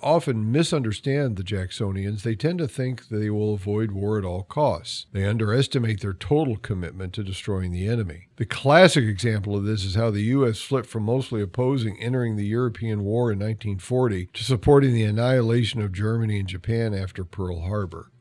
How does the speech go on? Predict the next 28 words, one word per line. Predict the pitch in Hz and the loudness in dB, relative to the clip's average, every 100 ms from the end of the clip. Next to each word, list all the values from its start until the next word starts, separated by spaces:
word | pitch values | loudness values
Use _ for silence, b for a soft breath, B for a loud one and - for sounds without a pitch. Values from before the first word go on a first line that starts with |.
| - | 4
In | 143 | 6
general, | 127 160 170 151 131 123 | 8 8 8 8 6 4
America | 117 135 151 131 123 | 4 6 6 6 4
wins | 113 135 147 117 | 4 4 4 2
its | 110 - | -2 0
wars | 117 127 117 101 92 - 98 | 4 6 4 2 -4 -10 2
due | 120 127 | 6 6
to | 117 | 6
the | 101 | 0
support | 90 90 113 104 | -2 -2 0 2
of | 104 | 0
the | 101 | -2
Jacksonians. | 92 92 87 - 120 104 87 92 - - | -2 -2 -2 0 0 0 -4 -12 -16 -2
What | 143 185 | 6 10
is | 202 139 | 10 10
uncertain | 143 110 175 202 143 | 6 6 4 4 2
is | 123 120 | 2 4
how | 147 139 | 6 6
this | 120 113 | 2 2
archetype | 139 123 117 117 110 | 0 0 0 0 0
gets | 104 101 113 | -2 -6 -4
managed | 117 131 131 104 95 | 0 0 0 -2 -6
under | 120 113 | -6 -4
the | 104 104 | -4 -4
constraints | 95 - 127 120 113 | -6 -4 -2 0 -2
of | 101 | -4
nuclear | 101 107 113 98 98 | -4 -4 -4 -4 -2
weapons. | 117 113 98 - - | -2 -4 -8 -16 -16